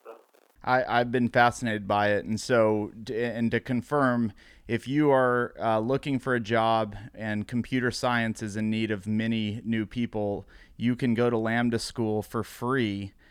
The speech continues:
Speaker 2: and they will pay you a stipend. And then once you have graduated and you get a job, then you pay them back. So the traditional university, where a lot of students are going into a lot of debt with no guarantee of a job or a future that could even pay off that student debt,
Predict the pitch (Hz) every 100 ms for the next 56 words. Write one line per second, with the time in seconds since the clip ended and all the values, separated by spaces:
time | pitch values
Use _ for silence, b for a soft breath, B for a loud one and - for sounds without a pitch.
0 | b b - 113 110 113 117 110 - 131
1 | 143 135 123 - - 113 107 101 104 104
2 | 101 - 110 110 110 107 107 - - 90
3 | 107 120 139 135 131 131 123 104 95 110
4 | 113 117 110 104 101 101 98 107 104 107
5 | 110 113 117 107 95 107 110 104 101 98
6 | 104 107 113 127 127 117 - 113 110 107
7 | 104 104 98 95 - 127 110 110 - 120
8 | 147 - 131 117 117 104 107 - 104 104
9 | 113 B B B B 120 110 104 113 120
10 | - - 120 117 - 104 107 110 110 107
11 | 101 104 113 110 107 101 104 120 123 110
12 | 113 110 - 107 104 110 110 120 117 117
13 | 113 113 120 117 104 101 98 104 107 110
14 | 113 98 107 101 - 120 117 117 104 98
15 | 113 107 104 104 - 113 110 117 - 98
16 | - - 110 101 101 104 104